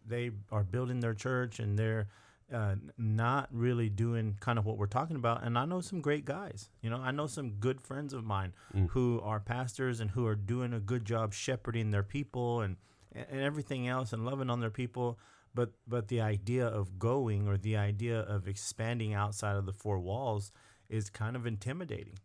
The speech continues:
Speaker 1: right?
Speaker 2: Right.
Speaker 1: Uh, it's kind of like, uh, you, you, you, a, a little bit of pride sinks in too, right?
Speaker 2: Mm-hmm.
Speaker 1: Because you wanna do all that you can do to make sure your church is the best it can be.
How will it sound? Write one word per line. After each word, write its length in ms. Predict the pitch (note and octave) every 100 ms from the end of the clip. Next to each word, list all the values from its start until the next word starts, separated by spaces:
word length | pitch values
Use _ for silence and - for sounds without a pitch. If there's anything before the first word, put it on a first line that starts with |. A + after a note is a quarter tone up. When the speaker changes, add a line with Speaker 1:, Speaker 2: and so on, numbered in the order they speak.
| _
Speaker 1:
right? 260 | F#2+ G2 A#2 -
Speaker 2:
Right. 240 | G2+ F2 G2+
Speaker 1:
Uh, 60 | -
it's 180 | B2+
kind 280 | - C#3 D#3
of 80 | C3
like, 340 | B2+ A#2 G#2+ -
uh, 260 | A2+ G#2+ G#2
you, 240 | A2 A#2+ -
you, 360 | A#2+ A#2 B2+ B2 - _
you, 140 | B2 B2 _
a, 260 | B2+ B2 B2
a 20 |
little 140 | B2
bit 140 | D#3 D3+
of 160 | G#2+
pride 400 | - A#2+ A#2+ C#3 B2+ _
sinks 380 | - C#3+ C3+ -
in 180 | C3+ B2
too, 320 | - B2 C3+ -
right? 200 | A#2 A#2
Speaker 2:
Mm-hmm. 120 | G#2 G2
Speaker 1:
Because 460 | F#2 G2+ G2 G2 - - - -
you 340 | A2+ C#3+ F#3
wanna 340 | E3 B2+ G#2+
do 440 | G2 G#2 G#2 G2+ G2
all 220 | G2 A2+
that 160 | A2 G2
you 160 | A2 A2
can 220 | - G2
do 200 | G2 G2
to 80 | F2+
make 200 | G2 G2
sure 180 | -
your 140 | F#2 F#2
church 360 | - F2+ F2+
is 200 | F#2 F2
the 60 | E2
best 300 | F2+ F#2+ G2+
it 120 | G2
can 120 | -
be. 200 | F#2 G2